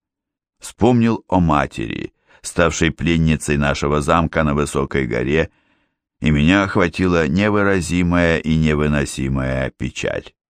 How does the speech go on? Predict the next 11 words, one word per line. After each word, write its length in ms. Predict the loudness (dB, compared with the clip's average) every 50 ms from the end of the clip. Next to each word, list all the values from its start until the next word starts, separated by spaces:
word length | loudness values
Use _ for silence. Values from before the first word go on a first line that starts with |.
| _ _ _ _ _ _ _ _ _ _ _ -20 -20 -8 0
Ники 400 | 2 4 4 4 4 2 2 0
заиграл 560 | 0 2 2 2 2 2 0 0 0 0 0 -2
снова 580 | -4 -4 -2 0 0 2 2 2 2 0 -2 -4 _ _ _ _ _ _ _ _ _ 2
и 100 | 4 4
велел 360 | 4 4 4 2 0 0 0
мне 200 | 0 0 0 0
забыть 480 | 0 0 0 0 0 0 -2 -2 -2 -2
обо 240 | -2 0 0 -2 -2
всём 500 | -4 -4 0 2 2 4 4 2 0 -4 _ _ _ _ 0
и 120 | 0 0 0
танцевать. 840 | 0 0 0 2 2 0 -2 -4 -4 -4 -4 -4 -6 -8 -12 _